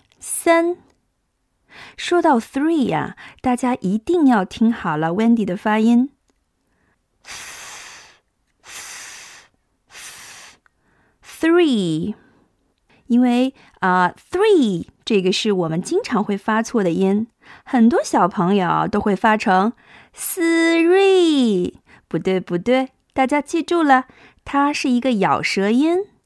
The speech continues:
小朋友们用牙齿咬着舌头发出这个音。Three，发对了吗？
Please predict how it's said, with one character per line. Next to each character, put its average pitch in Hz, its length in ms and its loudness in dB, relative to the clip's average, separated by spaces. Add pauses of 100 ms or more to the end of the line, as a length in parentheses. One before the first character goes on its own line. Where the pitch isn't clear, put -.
(120)
小 202 240 0
朋 262 180 0
友 254 140 2
们 226 180 4
用 262 180 4
牙 190 300 -2
齿 247 380 -2
咬 196 180 -2
着 208 160 -4
舌 190 340 -2
头 285 380 4
发 277 220 0
出 262 180 -2
这 247 100 0
个 202 120 2
音。 240 340 2 (3500)
Three， 226 760 2 (420)
发 349 220 0
对 427 220 2
了 392 120 6
吗？ 339 300 0